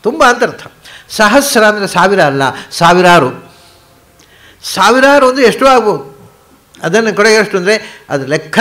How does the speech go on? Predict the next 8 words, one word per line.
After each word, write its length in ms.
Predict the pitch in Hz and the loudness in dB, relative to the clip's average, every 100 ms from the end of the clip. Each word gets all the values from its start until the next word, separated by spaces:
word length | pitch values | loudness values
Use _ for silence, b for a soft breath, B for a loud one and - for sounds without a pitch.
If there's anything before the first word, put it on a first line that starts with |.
| 240 | 0
ಇಲ್ಲದಷ್ಟು, 800 | 214 175 160 147 - 165 180 135 | 2 2 0 -2 -4 0 0 0
ಅಸಂಖ್ಯ 580 | - 147 220 226 - 165 | -4 -2 -2 -4 -6 -4
ಅಂತ 240 | 147 185 | -2 -4
ಅರ್ಥ 140 | 214 143 | -6 -6
ಹೇಳ್ತಾರೆ. 320 | 139 95 110 | -10 -12 -16
ಸಹಸ್ರ 500 | - 156 190 156 185 | -6 -6 -8 -8 -4
ಅನ್ನೋದಕ್ಕೆ 540 | 156 139 123 - 240 240 B B | -4 -6 -10 -8 -8 -8 B B
ಅಸಂಖ್ಯವಾದಂಥ 1040 | 160 208 247 254 - 233 226 226 233 226 | -6 -4 -6 -10 -4 0 0 -2 -6 -6